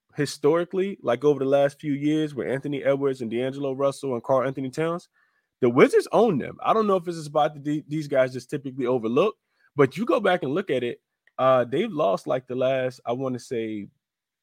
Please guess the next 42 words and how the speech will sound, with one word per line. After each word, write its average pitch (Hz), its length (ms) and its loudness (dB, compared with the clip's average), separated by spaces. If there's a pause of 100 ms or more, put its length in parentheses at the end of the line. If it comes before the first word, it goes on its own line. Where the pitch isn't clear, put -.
(180)
let 127 100 -8
me 127 100 -4
see, - 720 -16
last 123 360 0
six, - 220 -6
seven, 160 360 -2
eight 151 200 -4
games 165 320 -4
in 170 80 -2
a 170 60 0
row. 190 260 2 (540)
Um, 127 840 2 (440)
and 123 120 -6
I 131 60 0
don't, 123 280 -2
let 127 100 -6
me, 135 100 -4
let 131 100 -6
me 139 80 -4
just 123 180 -10
make 113 180 -6
sure. 113 200 -4
I 104 60 0
don't 117 120 -4
wanna 110 120 -6
give 110 200 -10
you 110 60 -8
guys 104 380 -6
anything 110 400 -8
that's 110 140 -10
not 107 200 -10
accurate. 113 480 -8 (520)
One, 160 440 2
two, 143 440 -4
three, 127 360 -4
four. 123 580 0 (720)
The 123 120 2
Wizards 185 380 6
have 151 160 0
covered 143 420 2
the 127 80 -2
last 123 540 2